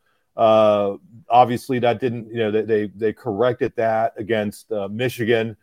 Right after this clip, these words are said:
But you gotta mi-, be able to hold on to that pigskin in a, in a time of possession, you know,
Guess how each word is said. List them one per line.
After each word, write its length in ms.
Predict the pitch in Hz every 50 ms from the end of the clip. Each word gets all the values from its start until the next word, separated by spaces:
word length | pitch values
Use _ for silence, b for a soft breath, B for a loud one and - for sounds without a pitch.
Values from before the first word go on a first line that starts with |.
| _ _ _ _ _ _
But 200 | - 123 113 107
you 100 | 117 107
gotta 240 | 95 117 123 127 120
mi-, 180 | 120 123 127 -
be 180 | 110 113 127
able 180 | 123 123 117 117
to 60 | 110
hold 180 | 107 123 120 120
on 160 | 123 123 120
to 80 | 120 120
that 200 | 117 117 113 -
pigskin 460 | 139 131 113 98 - - 131 120 117
in 100 | 113 110
a, 60 | 113
in 220 | 110 113 107 101
a 100 | 104 101
time 340 | 90 - - 131 123 120 120
of 140 | 120 104 -
possession, 720 | - 101 90 113 110 110 - - 113 107 107 107 101 92 _ _
you 120 | - 113 110
know, 200 | 107 101 95